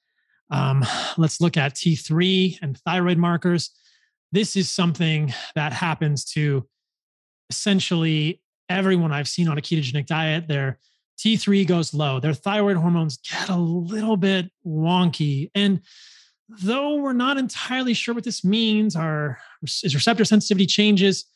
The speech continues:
is receptor sensitivity changing? Um, I just can't ignore this any longer. Isocaloric carbohydrate deprivation, ketogenic diet, induces protein catabolism. Not a good thing, despite a low T three syndrome in healthy men. You don't want a low T three, guys.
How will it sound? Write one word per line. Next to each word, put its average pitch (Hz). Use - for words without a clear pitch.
is 190
receptor 214
sensitivity 185
changing? 196
Um, 151
I 175
just -
can't 226
ignore 180
this 175
any 160
longer. 151
Isocaloric 175
carbohydrate 175
deprivation, 170
ketogenic 135
diet, 180
induces 160
protein 208
catabolism. 165
Not 175
a 180
good 160
thing, 175
despite 180
a 170
low 208
T 233
three 220
syndrome 208
in 180
healthy 190
men. 202
You 190
don't 208
want 196
a 185
low 185
T 185
three, 196
guys. 165